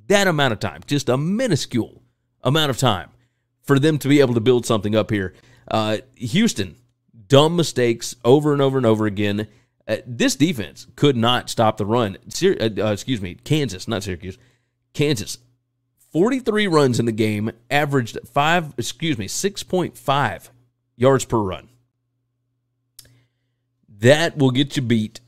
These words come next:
almost all the time. Uh, Kansas had more yards per play. Now, Houston had more total yards. Houston had two turnovers.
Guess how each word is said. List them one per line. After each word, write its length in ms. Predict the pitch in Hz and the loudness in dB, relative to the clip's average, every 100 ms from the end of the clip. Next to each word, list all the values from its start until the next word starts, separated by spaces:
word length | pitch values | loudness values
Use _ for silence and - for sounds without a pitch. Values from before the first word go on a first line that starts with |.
| _ | _
almost 480 | 123 135 123 113 - - - | 0 2 4 2 -2 -16 -4
all 460 | 113 135 131 131 - | 2 4 4 0 -6
the 140 | 113 | -6
time. 340 | 113 101 80 78 _ _ _ _ - | -4 -6 -8 -18 _ _ _ _ -16
Uh, 100 | 104 80 113 | -16 -12 -2
Kansas 380 | 160 196 180 | 0 0 0
had 180 | 156 143 | 2 2
more 460 | 127 139 139 135 - - | 2 2 2 2 -4 -6
yards 320 | 110 127 123 | 2 4 2
per 160 | - 101 | -2 -8
play. 520 | - 131 139 170 202 202 _ - | -4 2 2 0 -8 -16 _ -6
Now, 140 | 110 | -2
Houston 340 | 110 156 113 | 0 -2 0
had 160 | 107 107 | 0 0
more 140 | 104 | 0
total 240 | 98 147 113 | 0 -2 -2
yards. 340 | 92 90 110 - _ _ _ _ | -6 -10 -12 -18 _ _ _ _
Houston 360 | - 160 170 135 | -2 0 0 2
had 180 | 120 110 | 2 2
two 140 | 127 | 0
turnovers. 600 | 110 110 101 110 - - | 0 0 0 -2 -6 -14